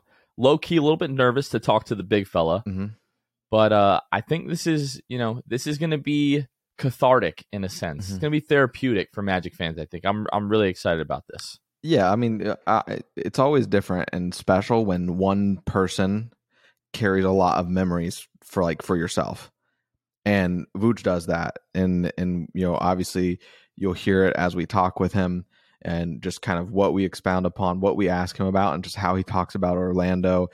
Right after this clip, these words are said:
Speaker 2: I'm sure will be in good light. Uh, and it's just nice, right? Like, you have a player that you mutually enjoyed each other's time.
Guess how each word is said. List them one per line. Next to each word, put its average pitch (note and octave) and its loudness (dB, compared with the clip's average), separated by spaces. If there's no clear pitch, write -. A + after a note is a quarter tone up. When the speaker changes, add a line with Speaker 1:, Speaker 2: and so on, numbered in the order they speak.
Speaker 2:
I'm F#2 -4
sure F#2 -2
will F2 0
be F2+ 0
in E2+ -2
good F2+ -2
light. F2+ -2
Uh, F2 0
and C3 2
it's B2+ 0
just D3+ -2
nice, - 0
right? G#2 2
Like, F#2+ -2
you G2 2
have G#2 2
a G2+ 4
player G2+ 2
that F2+ 0
you F#2+ -2
mutually F#2+ -2
enjoyed F2+ 0
each F2 -4
other's F#2+ -2
time. A2 -6